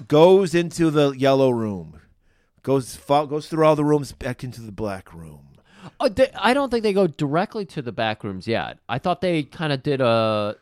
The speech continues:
Speaker 1: They're just talking
Speaker 2: cat
Speaker 1: then?
Speaker 2: and mouse 'cause they, they were, like, talking in the foyer and everything. There is a little bit of a chase, but they get to talk to him outside of the room because he's asking him,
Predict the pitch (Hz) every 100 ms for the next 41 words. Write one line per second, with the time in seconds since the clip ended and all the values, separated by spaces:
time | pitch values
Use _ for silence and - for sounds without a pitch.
0 | 127 _ 101 98 - 95 98 - 165 147
1 | 143 147 123 - 156 123 151 156 143 151
2 | 147 147 135 120 - 160 170 175 135 -
3 | 147 143 135 - 131 120 127 123 107 98
4 | 98 - 92 90 92 180 226 233 208 196
5 | 180 165 135 - - 170 - 147 101 233
6 | - 156 156 - 135 - 117 123 - -
7 | 123 120 101 98 117 101 87 _ - _
8 | _ _ _ - 160 202 170 202 160 196
9 | 214 - - 185 170 151 139 127 127